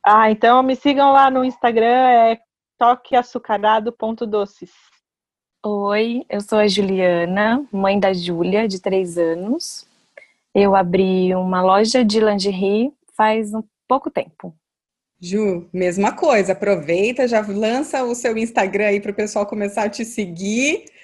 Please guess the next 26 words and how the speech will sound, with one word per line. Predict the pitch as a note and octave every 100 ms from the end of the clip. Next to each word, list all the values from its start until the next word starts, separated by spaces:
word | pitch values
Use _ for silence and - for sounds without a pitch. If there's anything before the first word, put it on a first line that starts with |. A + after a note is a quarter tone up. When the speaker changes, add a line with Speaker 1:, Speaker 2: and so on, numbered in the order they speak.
| _ -
Speaker 3:
A | G3+ G3+
gente | A3+ A#3
deixa | G3 A3 A#3 C4+ A#3+
na | A#3
descrição | G#3 A#3 - - C4+ - A#3 A3 B3 E4+ - _ _
o | A#3
perfil | B3 B3+ C4 C4+ - B3 A#3+ B3
das | A#3 C#4+
duas | G#3+ A3 A3+
também, | A3+ B3 G#3 D#3+
pessoal. | E3 E3 - E3 F3 A3 - _ _ G#3+ - _ _ _ -
Speaker 2:
Ah, | F3+ F3
legal, | F3+ G#3+ F#3+ E3+
bora | F3 F3+
lá | G3+ G#3+ G3+
então. | A3+ D#3+ D#3+ _ _ _ _ -
É, | E3+ E3+ E3+ E3 E3
me | F3
segue | - F3 F#3+
lá | F#3 F#3
no | F#3+
Instagram, | G3+ G#3+ G#3 F#3 E3+
gente, | F#3+ F3 E3 D#3+ - F3 -
arroba | E3 D#3+ F3 E3+ F3+ A#3 C#4+
Juliette | F#3 G3+ G#3+ A3 F3 E3+ - - C4 E4+ -
Lingerie. | G3 G3 G#3 A3+ B3 D#3+